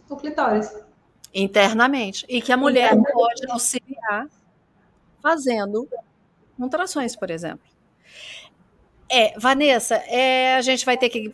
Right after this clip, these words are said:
Speaker 2: fazer de novo esse podcast, porque já tem quarenta e cinco minutos que a gente tá conversando. <laughs> E a gente vai falar muita coisa ainda. Mas
Speaker 1: E
Speaker 2: eu
Speaker 1: tem
Speaker 2: queria
Speaker 1: tanta
Speaker 2: que
Speaker 1: coisa ainda.
Speaker 2: Tem, tem, tem muita coisa pra falar. E é um assunto que eu sempre digo:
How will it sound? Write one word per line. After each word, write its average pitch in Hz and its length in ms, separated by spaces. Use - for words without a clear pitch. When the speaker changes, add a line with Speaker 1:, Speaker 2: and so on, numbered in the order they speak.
Speaker 2:
fazer 214 320
de 214 120
novo 180 400
esse 175 200
podcast, 220 480
porque 240 160
já 233 140
tem 240 160
quarenta 233 320
e 277 80
cinco 254 260
minutos 220 300
que - 80
a 190 40
gente 190 200
tá 170 80
conversando. 170 480
<laughs> - 640
E 494 100
a 440 60
gente 381 280
vai 370 160
falar 339 260
muita 349 320
coisa 302 320
ainda. 202 420
Mas 269 280
Speaker 1:
E 311 80
Speaker 2:
eu 311 40
Speaker 1:
tem 277 120
Speaker 2:
queria 302 180
Speaker 1:
tanta 320 260
Speaker 2:
que - 160
Speaker 1:
coisa 254 300
ainda. 208 480
Speaker 2:
Tem, 185 360
tem, 170 380
tem 185 180
muita 202 320
coisa 190 260
pra 190 160
falar. 170 360
E 202 320
é 208 40
um 220 120
assunto 220 580
que 226 400
eu 220 180
sempre 240 460
digo: 175 460